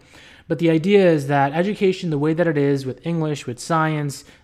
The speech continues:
different kinds of science, you know, bio, earth science, physics, chemistry, um, mathematics, algebra, um, you know, calculus,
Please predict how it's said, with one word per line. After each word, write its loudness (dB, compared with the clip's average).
different -8
kinds -4
of -6
science, -6
you -8
know, -6
bio, -2
earth -4
science, -6
physics, -6
chemistry, -4
um, -4
mathematics, -2
algebra, -4
um, -8
you -10
know, -8
calculus, -4